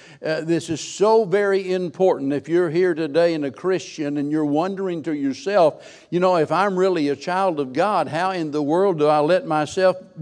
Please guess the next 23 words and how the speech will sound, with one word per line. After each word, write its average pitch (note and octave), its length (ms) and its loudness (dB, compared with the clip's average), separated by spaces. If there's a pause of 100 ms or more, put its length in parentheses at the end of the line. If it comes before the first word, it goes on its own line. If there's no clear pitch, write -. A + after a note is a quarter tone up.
(120)
get F3 240 2
in D#3 220 -4
such F3 380 -2
a, C#3+ 200 0 (340)
a, C#3+ 260 0
a D#3 40 2
bad E3+ 460 2
state F#3+ 420 0
of F3 160 -4
mind?" G3 480 -8 (540)
Here G#3 420 4
we F3+ 280 0
see G3 300 2
a E3 160 2
child G#3+ 680 2
of E3 300 0
the D3+ 120 4
light D#3+ 640 0 (600)
in E3+ 160 0
the D#3 100 0
darkness F3 600 0
of F#3+ 120 -2
night. G3 520 -10